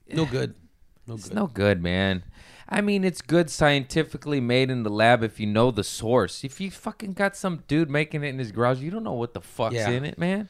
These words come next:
Speaker 1: What if he's not even doing it right?
Speaker 2: Yeah.
Speaker 1: But if it's some scientific, uh, scientific is good,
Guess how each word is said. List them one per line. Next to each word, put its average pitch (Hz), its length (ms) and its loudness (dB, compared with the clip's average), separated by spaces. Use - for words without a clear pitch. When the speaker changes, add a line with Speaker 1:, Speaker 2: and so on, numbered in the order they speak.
Speaker 1:
What 160 120 2
if 170 60 4
he's 156 140 -4
not 165 100 2
even 139 220 0
doing 165 220 2
it - 20 -6
right? 95 260 -8
Speaker 2:
Yeah. 226 200 6
Speaker 1:
But 190 200 6
if 143 120 -2
it's 165 120 4
some 147 120 -6
scientific, 170 880 -6
uh, 135 100 -2
scientific 143 480 -6
is 123 120 -4
good, 110 360 -8